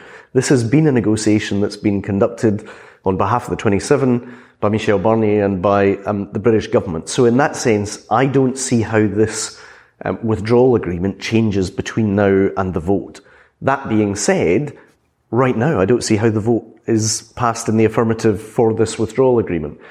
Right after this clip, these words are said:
So if we were to see circumstances in which either, um, the vote happens and it's rejected by Parliament, or Theresa May judges, "I can't win the vote," and withdraws a commitment to that vote, what happens next?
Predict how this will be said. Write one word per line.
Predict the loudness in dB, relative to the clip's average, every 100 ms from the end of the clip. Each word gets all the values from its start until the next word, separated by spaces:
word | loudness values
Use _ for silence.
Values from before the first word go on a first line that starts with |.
| -20 _
So | -4 -2 0 0
if | 0 0
we | 2
were | 2
to | 0 0
see | 0
circumstances | 2 0 0 -4 -2 -2 -2 -4 -4 -6 -6
in | -4 -2
which | -2 -2 -4 -16 _ 0
either, | 2 2 4 2 2 -2 -6 -20 -20 _ _
um, | -2 -2 -2
the | 0
vote | 2 2
happens | 0 -4 -2 -2 -2 -4 -6 -4
and | 0
it's | -2 0
rejected | 0 2 0 -2 -6
by | -2 -2
Parliament, | 0 -2 0 -4 -8 -12 -20 -20 _ 2
or | 4 4 2
Theresa | 2 2 4 4
May | 2
judges, | 2 0 0 -2
"I | -2
can't | -2 -2 2
win | 2 2
the |
vote," | 0 0 -2 -2
and | -2 0 0
withdraws | -2 0 4 4 4
a | 0
commitment | 0 0 0 -2 -2 -2
to | 0
that | 0 -2
vote, | -2 -2 -4 -18 -20 -20 _
what | -4 -2
happens | -2 -2 -4 0
next? | -2 -2 -8 -20